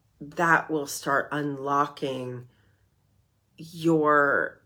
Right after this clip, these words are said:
personal place in this. It is time. Now is the time, and the time is now.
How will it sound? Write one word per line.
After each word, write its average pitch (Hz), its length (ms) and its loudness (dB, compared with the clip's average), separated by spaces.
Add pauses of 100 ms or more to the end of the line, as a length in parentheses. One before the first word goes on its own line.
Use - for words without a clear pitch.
(240)
personal 165 800 -4
place 147 540 -6
in 135 360 -8
this. 135 560 -6 (920)
It 156 200 2
is 151 300 -2
time. - 720 -8 (100)
Now 143 300 0
is 151 180 4
the 147 100 -6
time, 131 360 -8
and 135 100 -6
the 135 60 -10
time 131 400 -12
is 135 220 -10
now. 127 500 -10